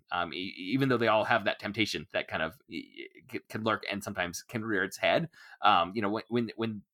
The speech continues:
they, they're becoming better, it's not like a, a switch has been flipped and they're suddenly great.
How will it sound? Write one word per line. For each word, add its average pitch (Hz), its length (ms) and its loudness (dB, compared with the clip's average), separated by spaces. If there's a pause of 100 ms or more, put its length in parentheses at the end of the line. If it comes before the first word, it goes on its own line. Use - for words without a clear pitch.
(180)
they, 117 200 4
they're 110 240 2
becoming 143 360 2
better, 120 160 6
it's 107 120 -2
not 123 120 4
like 92 120 -2
a, 95 180 2
a 104 80 0
switch 117 240 -2
has 101 100 -8
been 101 120 -2
flipped - 260 -4
and 90 100 -4
they're 90 100 -2
suddenly 90 200 -6
great. 82 400 -6